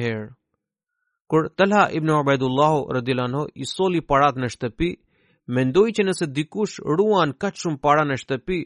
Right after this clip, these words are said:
nuk i dihet se çfarë vendimi vjen për, e, për të prej Zotit. Ai, bashkë me shërbëtorin e tij, këlloi tërë natën duke u sjell poshtë e lartë në rrugitësat e Medinës për t'i shpërndar parat mes njerëzve në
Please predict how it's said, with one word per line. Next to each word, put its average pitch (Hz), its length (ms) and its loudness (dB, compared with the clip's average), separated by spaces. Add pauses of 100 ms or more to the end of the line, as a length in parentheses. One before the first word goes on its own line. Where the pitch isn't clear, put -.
nuk 131 320 -6
i 185 80 -6
dihet 185 480 -2 (160)
se 139 160 -10
çfarë 180 320 0
vendimi 190 480 -2
vjen 139 320 0
për, 120 220 -4 (260)
e, 127 240 -4
për 123 220 -4
të 127 220 0
prej 123 260 -2
Zotit. 117 340 -8 (720)
Ai, 151 460 2 (420)
bashkë 160 440 4
me 170 120 -6
shërbëtorin 156 560 0
e 135 80 -2
tij, 170 300 -4 (280)
këlloi 165 480 2
tërë 208 260 2
natën 135 480 0
duke 160 220 -2
u 147 60 -2
sjell 180 360 -2 (120)
poshtë 180 360 -2
e 147 80 0
lartë 147 400 4
në 139 80 -2
rrugitësat 143 500 -4
e 135 60 -4
Medinës 170 520 -4 (360)
për 127 160 0
t'i 147 120 -4
shpërndar 147 640 2 (100)
parat 139 480 2
mes 131 320 -4
njerëzve 131 680 -2
në 127 160 -6